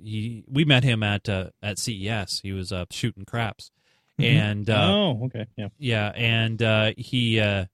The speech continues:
Speaker 1: he does something called the Podcasters Roundtable. So if I do, like, like, well, we can call it the Geek
Speaker 2: Mm.
Speaker 1: Gamer Review. Oh, I like. How about the Geek Gamer Review for the monthly hangout, and then for the,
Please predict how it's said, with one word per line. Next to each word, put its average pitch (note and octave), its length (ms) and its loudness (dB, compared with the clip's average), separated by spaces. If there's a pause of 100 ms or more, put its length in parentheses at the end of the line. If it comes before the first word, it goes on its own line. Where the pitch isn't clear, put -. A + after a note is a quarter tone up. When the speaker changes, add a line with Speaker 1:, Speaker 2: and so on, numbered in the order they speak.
Speaker 1:
he B2 80 0
does A#2+ 140 2
something B2 140 0
called A#2 180 0
the - 60 -6
Podcasters A2 480 0
Roundtable. G#2 580 -4
So G#2 280 -2
if F#2+ 100 -10
I G#2+ 80 -2
do, G#2 120 -4
like, G2 220 -4 (640)
like, G#2+ 220 -2
well, G#2+ 120 -6
we C3 100 0
can D#3 140 -4
call D3 120 4
it B2+ 60 0
the - 60 0
Geek A2+ 200 4
Speaker 2:
Mm. - 40 -10
Speaker 1:
Gamer C3 260 2
Review. A2+ 520 0 (480)
Oh, B2 80 -8
I C#3+ 280 -2
like. D3 180 -2 (120)
How B2+ 120 0
about F#3+ 160 2
the C#3 80 0
Geek C#3+ 280 2
Gamer C#3 280 0
Review G#2+ 580 0 (600)
for B2+ 120 2
the G#2+ 140 2
monthly A2 380 0
hangout, G2+ 500 2 (340)
and B2+ 160 4
then C3+ 140 8
for D3+ 320 8
the, B2 320 4